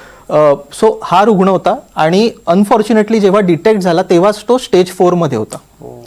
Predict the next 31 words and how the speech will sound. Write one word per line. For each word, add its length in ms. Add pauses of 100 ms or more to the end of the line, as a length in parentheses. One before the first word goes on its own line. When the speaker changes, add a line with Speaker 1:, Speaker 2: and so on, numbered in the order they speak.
(140)
Speaker 1:
राईट? 200 (420)
आता 180
हे 180
पेशंट, 480 (160)
अ, 60 (320)
word 180
of 80 (100)
माउथनी 560
त्यांचे 360
Speaker 2:
हम्म. 120
Speaker 1:
रिलेटिव्सची 460
ट्रीटमेंट 400
आम्ही 180
केलेली, 340 (400)
तर 100
ते 360
ओपिनियनसाठी 640
आलेले. 300 (400)
Speaker 2:
हम्म. 120 (100)
Speaker 1:
तर 140 (320)
basically, 600 (300)
एव्हिडन्स, 540
म्हणजे 200
आता 140
स्टेज 420
फोरच्या 440
रुग्णाला 420
ओरल 340
कॅव्हिटी 340
पेश-, 420
अ, 160